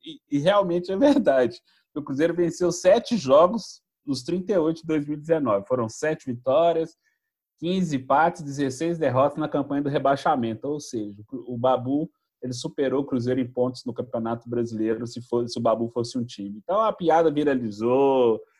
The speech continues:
virou, é, virou meme, uma série de coisas assim. Os rivais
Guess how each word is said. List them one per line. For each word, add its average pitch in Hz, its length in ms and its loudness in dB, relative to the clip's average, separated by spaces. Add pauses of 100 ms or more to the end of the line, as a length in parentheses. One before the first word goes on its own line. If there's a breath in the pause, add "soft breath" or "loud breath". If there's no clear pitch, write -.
(220 soft breath)
virou, 139 580 4 (300 loud breath)
é, 127 100 6
virou 139 400 4
meme, 117 920 0
uma 147 240 -2
série 175 240 4
de 185 140 -4
coisas 139 300 -2 (120)
assim. 92 220 -14 (640)
Os 196 160 -2
rivais 160 460 4